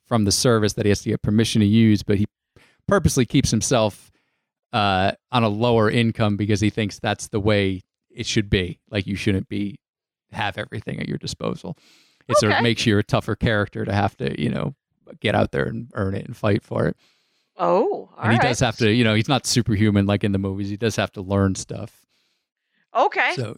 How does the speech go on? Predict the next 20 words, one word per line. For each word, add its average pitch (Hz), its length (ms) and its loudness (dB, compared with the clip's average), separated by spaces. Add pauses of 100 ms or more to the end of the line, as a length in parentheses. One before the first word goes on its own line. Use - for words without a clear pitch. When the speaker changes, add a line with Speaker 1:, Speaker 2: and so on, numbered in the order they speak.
Speaker 1:
yeah. 156 140 -4
Speaker 2:
Oh, 220 300 2
see, 339 340 -2
and 269 120 0
that's, 262 400 -4 (160)
uh, 214 120 0 (560)
yeah, 269 260 -2
the, 214 260 -4
the 294 120 -4
movies, 349 400 -8
they 262 140 0
tend 311 240 0
to 269 60 -2
gloss - 440 0
over 170 220 -6
a 170 60 -10
lot 156 180 -4
of 151 100 -10
stuff. - 320 -4
So, 165 420 -2